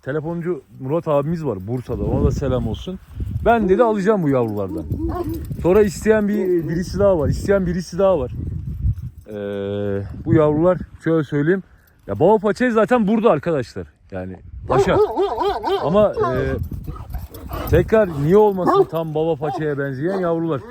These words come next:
Birazdan paçayı içeri alalım.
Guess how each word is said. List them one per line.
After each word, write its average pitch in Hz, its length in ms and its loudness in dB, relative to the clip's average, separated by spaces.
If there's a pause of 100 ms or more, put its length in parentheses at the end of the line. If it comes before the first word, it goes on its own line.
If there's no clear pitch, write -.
(720)
Birazdan 151 520 -4 (360)
paçayı 156 500 -4 (1300)
içeri 151 320 0
alalım. 135 380 0